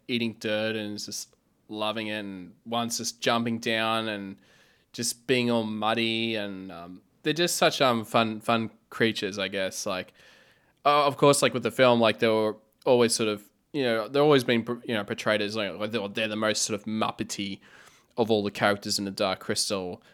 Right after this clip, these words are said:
But they're, they're really unique in its own, in their own way. Like, yeah, they just love to have fun and, and just, just loving just seeing, like, you know, them trying to take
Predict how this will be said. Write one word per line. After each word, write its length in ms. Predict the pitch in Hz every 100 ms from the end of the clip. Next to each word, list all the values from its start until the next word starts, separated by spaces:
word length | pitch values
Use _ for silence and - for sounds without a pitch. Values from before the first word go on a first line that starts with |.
| _ _ _ - -
But 300 | 156 160 -
they're, 180 | 139 143
they're 160 | 147 156
really 200 | 180 135
unique 320 | 120 123 120
in 100 | 113
its 140 | 101
own, 160 | 101 98 113
in 180 | 110
their 160 | 104 101
own 160 | 110 107
way. 220 | 92 92
Like, 360 | 90 92 - _ _ _
yeah, 160 | - 104
they 120 | 104
just 300 | 110 107 -
love 200 | 117 110
to 140 | 113 110
have 200 | 110 -
fun 380 | 104 107 104
and, 200 | 104 98 - _ _ _ _ _ _ _
and 120 | 123 120
just, 240 | 117 - _
just 280 | - 131 -
loving 380 | 120 117 117 107
just 180 | 104 -
seeing, 320 | 110 104 104
like, 340 | 101 98 - - _ _ _ -
you 120 | 101
know, 120 | 98
them 240 | 101 104
trying 300 | 101 107 104
to 60 | 101
take 200 | 113